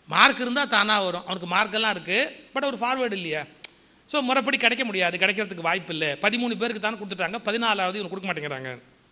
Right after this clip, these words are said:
ஒரு உடனே எஜுகேஷன் மினிஸ்டர் கூப்பிட்டு ஃபோன்ல கூப்பிட்டு கேட்டிருக்கிறார், "ஏன் கொடுக்க மாட்டேங்கிறாங்க?"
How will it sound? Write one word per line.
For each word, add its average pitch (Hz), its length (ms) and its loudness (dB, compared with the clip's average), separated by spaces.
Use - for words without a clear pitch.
ஒரு 233 120 0
உடனே 226 300 0
எஜுகேஷன் 240 420 0
மினிஸ்டர் 202 260 -4
கூப்பிட்டு 196 280 -8
ஃபோன்ல 202 240 -4
கூப்பிட்டு 170 260 -10
கேட்டிருக்கிறார், 156 480 -4
"ஏன் 240 180 2
கொடுக்க 214 260 -4
மாட்டேங்கிறாங்க?" 190 580 -4